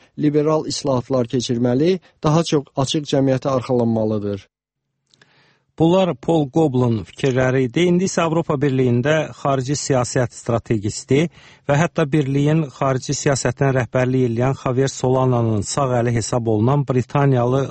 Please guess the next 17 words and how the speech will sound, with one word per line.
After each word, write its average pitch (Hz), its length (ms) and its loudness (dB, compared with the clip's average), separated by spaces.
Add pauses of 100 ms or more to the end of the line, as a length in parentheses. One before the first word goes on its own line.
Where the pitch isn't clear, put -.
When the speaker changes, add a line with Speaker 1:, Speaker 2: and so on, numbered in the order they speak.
(120)
Speaker 2:
Robert 131 400 -2
Cooper'in 95 520 -2
fikirləri. 92 640 -2 (840)
O 185 140 2
deyir 196 160 2
ki, 190 160 0 (160)
Rusiyanın 147 420 2
qalxması 131 680 0
fikri 123 340 -2
ilə 113 180 2
razı 117 360 -2
deyil, 151 320 0 (120)
qalxan 131 400 0
neftin 131 400 0
və 117 160 2
qazın 110 400 0
qiymətidir. 98 640 -2